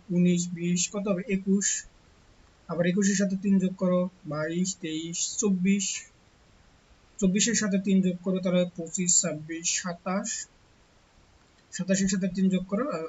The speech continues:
আঠাশ, ঊনত্রিশ, কত? তিরিশ। তার মানে এখানেও কিন্তু আমার হচ্ছে নিয়ম কত পাইলাম? তার মানে কি হচ্ছে নিয়ম কত? আমার হচ্ছে প্লাস কত? থ্রি।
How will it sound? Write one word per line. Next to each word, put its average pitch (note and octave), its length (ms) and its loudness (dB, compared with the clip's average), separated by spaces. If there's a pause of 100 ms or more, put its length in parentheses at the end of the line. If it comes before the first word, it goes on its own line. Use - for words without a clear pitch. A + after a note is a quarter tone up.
আঠাশ, F3+ 420 -2
ঊনত্রিশ, F3+ 460 -4
কত? E3 220 -12
তিরিশ। G3+ 340 -4 (680)
তার G3+ 140 -2
মানে A#3 140 4
এখানেও F3+ 360 2
কিন্তু A#3 200 -4
আমার G#3 200 0
হচ্ছে G3+ 200 -4
নিয়ম G3+ 280 4
কত A#3+ 240 -6
পাইলাম? F#3+ 320 0 (600)
তার E3+ 160 -8
মানে E3 160 -4
কি E3+ 80 -10
হচ্ছে E3+ 280 -8
নিয়ম E3 560 -2 (680)
কত? D#3 240 -12 (100)
আমার D3+ 260 -4
হচ্ছে D#3 240 -10 (120)
প্লাস D3+ 480 -8
কত? - 240 -14 (240)
থ্রি। F#3 180 -2